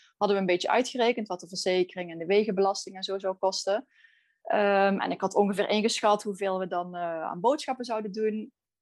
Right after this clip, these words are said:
En daar zoveel mogelijk geprobeerd, eh, ons daaraan te <laughs> houden, zeg maar.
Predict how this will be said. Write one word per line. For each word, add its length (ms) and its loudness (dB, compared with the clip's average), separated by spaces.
En 200 -8
daar 220 0
zoveel 340 0
mogelijk 400 -4
geprobeerd, 600 0
eh, 140 4
ons 140 -2
daaraan 320 2
te 160 -2
<laughs> 20 -2
houden, 200 0
zeg 280 -6
maar. 320 -8